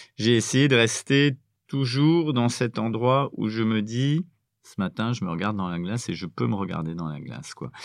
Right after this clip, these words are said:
Quand on commence à avoir une certaine reconnaissance, tout vous pousse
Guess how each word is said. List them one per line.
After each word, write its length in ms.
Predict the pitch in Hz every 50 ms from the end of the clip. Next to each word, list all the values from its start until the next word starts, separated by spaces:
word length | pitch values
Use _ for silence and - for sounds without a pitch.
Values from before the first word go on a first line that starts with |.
| - - - - _ _ _ _ _ _ _ _ _ _ _
Quand 340 | - 160 151 156 156 135 -
on 120 | 160 160
commence 360 | 131 - 147 147 156 151 -
à 60 | 143 131
avoir 160 | 123 123 123
une 80 | 123
certaine 360 | 123 - 120 113 117 123 117 113
reconnaissance, 880 | 107 113 107 - 110 110 107 107 - - 147 151 160 175 165 - - - - - _ _ _ _ _ _ _ _ _
tout 260 | - 196 208 220 220
vous 220 | 185 151 165 165
pousse 500 | 135 - - 175 185 185 160 - - -